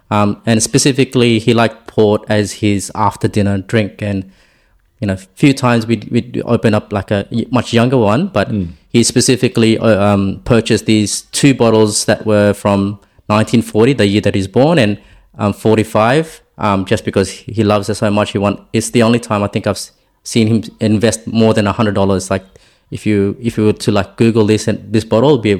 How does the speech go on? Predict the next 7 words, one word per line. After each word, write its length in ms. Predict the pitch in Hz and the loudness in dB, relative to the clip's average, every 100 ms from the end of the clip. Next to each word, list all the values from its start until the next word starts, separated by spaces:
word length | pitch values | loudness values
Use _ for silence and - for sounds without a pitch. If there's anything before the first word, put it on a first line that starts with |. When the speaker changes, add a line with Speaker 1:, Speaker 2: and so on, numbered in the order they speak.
| - | -2
Speaker 1:
around 300 | 104 101 104 - _ _ - | -2 0 -2 -8 _ _ -2
three 220 | 113 107 | 0 2
hundred 260 | 107 104 | 2 -2
plus 240 | - 101 - | -2 -2 -2
dollars 480 | 98 98 98 - - _ _ - _ | -2 0 0 -4 -12 _ _ -20 _
at 80 | 107 | -2
auction. 440 | 95 - 98 101 | -2 -4 -10 -10